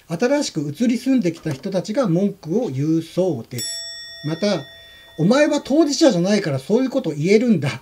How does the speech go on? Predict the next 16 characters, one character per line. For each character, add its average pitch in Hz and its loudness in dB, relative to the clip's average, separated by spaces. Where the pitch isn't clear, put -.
な 139 -2
ん 123 -10
て 139 -2
ね、 220 0
お 160 -4
っ - -2
し - 2
ゃ 214 6
る 175 2
方 170 0
た 175 2
ち 135 -8
が 160 0
い 131 0
ま 143 2
す。 - -16